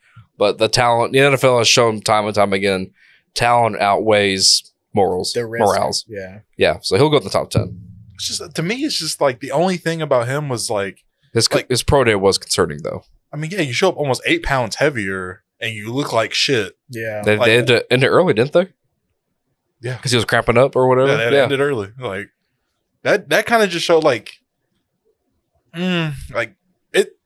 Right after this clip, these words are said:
Speaker 3: th-, to me, that speaks louder than the off, off the field concerns with all that, all that legal stuff going on. But, like, this is, this is, this is literally the biggest job interview of your life as a football pla-, as an athlete in general,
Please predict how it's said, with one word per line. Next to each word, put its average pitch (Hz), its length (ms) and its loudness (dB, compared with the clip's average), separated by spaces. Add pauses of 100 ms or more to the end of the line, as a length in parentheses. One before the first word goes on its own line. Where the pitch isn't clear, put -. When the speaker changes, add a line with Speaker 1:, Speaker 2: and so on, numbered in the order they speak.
(100)
Speaker 3:
th-, 165 140 -6
to 185 100 4
me, 220 160 2
that 190 140 4
speaks 190 240 -2
louder 123 420 2
than 107 160 -6
the 110 80 -4
off, 110 360 -2
off 123 200 0
the 117 60 -18
field 110 240 -8
concerns 101 440 -8
with 98 160 -12
all 104 160 -8
that, 101 280 -10
all 104 120 -6
that 101 220 -12
legal 104 260 -16
stuff - 260 -14
going 104 200 -12
on. 98 200 -10
But, 98 120 -12
like, 101 340 -14 (840)
this 214 120 -8
is, 202 120 -8
this 170 220 -2
is, 202 100 -10
this 175 160 0
is 202 120 -4
literally 147 760 0 (220)
the 123 100 0
biggest 147 460 0
job 123 280 2
interview 127 260 -4
of 110 100 -6
your 98 140 -6
life 92 300 -8
as 95 100 -14
a 95 40 -14
football 92 460 -12 (100)
pla-, 123 160 -8
as 120 220 2
an 113 60 4
athlete 101 420 -2
in 107 100 -8
general, 90 420 -4